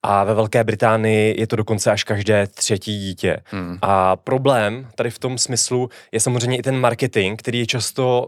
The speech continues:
Speaker 1: zaměřen a cílen na tu dětskou populaci a na ty adolescenty. Ukaz-, ukazuje se zde vlastně obrovská síla influencerů, jak si potom později ukážeme i na příkladu, eh, velmi populárního drinku Prime.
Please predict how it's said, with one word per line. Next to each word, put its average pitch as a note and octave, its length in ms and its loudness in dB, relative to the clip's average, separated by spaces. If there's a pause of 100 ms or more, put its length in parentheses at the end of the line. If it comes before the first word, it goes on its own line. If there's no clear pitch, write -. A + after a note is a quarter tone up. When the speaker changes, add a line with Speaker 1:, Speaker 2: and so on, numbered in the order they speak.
Speaker 1:
zaměřen A#2+ 800 0
a A#2 60 -8
cílen G#2 600 0 (180)
na G2 440 2
tu B2 120 -12
dětskou A#2 340 0
populaci G#2+ 560 0
a G#2+ 120 0
na G#2 100 0
ty G#2+ 140 0
adolescenty. G2+ 800 0 (440)
Ukaz-, C3 400 2
ukazuje C#3 360 2
se C3 140 0
zde B2 200 2
vlastně B2+ 260 0
obrovská B2 460 0
síla C3 280 0
influencerů, A2+ 800 -2 (280)
jak - 120 -2
si A#2 100 -2
potom G#2+ 220 -4
později A2 360 -2
ukážeme A2 460 -2
i G#2+ 40 2
na A2 80 0
příkladu, G#2+ 680 -4
eh, G#2+ 140 -2
velmi G#2+ 240 0
populárního G#2+ 600 2
drinku G#2 320 -2
Prime. F#2+ 420 0